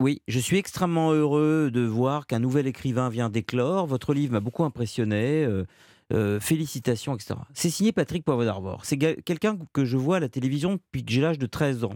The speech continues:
douze, treize ans. Je reçois ça comme jeune écrivain et je pense que Bénédicte a dû vivre un peu peut-être la même chose. Enfin, elle ne le connaissait pas, elle, mais moi je connaissais P P D A depuis longtemps. On reçoit ça quand on est un jeune écrivain,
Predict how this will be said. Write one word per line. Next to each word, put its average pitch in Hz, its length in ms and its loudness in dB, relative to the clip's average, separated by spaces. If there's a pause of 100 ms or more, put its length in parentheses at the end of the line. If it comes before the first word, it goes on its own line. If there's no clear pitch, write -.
douze, 135 280 -2
treize 95 240 -2
ans. 92 80 -10 (800)
Je 113 200 2
reçois 170 380 0
ça 170 180 -2
comme 110 200 -2
jeune 113 180 0
écrivain 151 320 -2
et 190 40 0
je - 60 -4
pense 123 180 -4
que 117 100 -4
Bénédicte 117 460 -2
a 98 60 2
dû 92 120 -6
vivre 113 240 0
un 95 60 -4
peu 98 400 -2
peut-être 101 240 0
la 95 100 0
même 101 80 -2
chose. 127 180 -2 (100)
Enfin, 101 120 0
elle 117 140 0
ne - 0 -
le 117 100 0
connaissait 123 360 -4
pas, 95 200 -4
elle, 90 60 -8
mais 98 140 -6
moi 110 200 -2
je 110 80 -10
connaissais 101 560 -2 (140)
P 98 80 -4
P 101 120 -2
D 98 100 0
A 92 80 0
depuis 90 340 -6
longtemps. 104 360 -2 (640)
On 175 80 2
reçoit 165 340 -2
ça 180 160 -2
quand - 200 -8
on 110 100 0
est 107 40 2
un 104 80 0
jeune 104 140 -2
écrivain, 156 500 -2